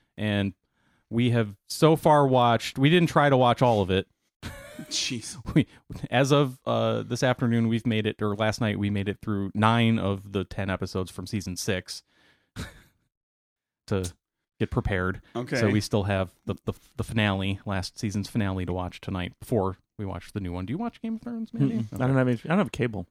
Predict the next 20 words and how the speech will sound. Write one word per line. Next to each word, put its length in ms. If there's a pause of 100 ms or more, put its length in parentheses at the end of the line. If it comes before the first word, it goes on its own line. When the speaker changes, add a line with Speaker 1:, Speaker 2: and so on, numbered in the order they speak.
(160)
Speaker 3:
at 80
all. 140
Speaker 1:
Mm-hmm. 520
Well, 80
you 60
don't 160
need 160
cable 280
to 60
watch 240
Game 140
of 60
Thrones. 300
Speaker 3:
I 80
know. 180 (280)
Speaker 1:
Um, 280
Speaker 2:
Did 160
you, 80 (360)
did 160
you, 180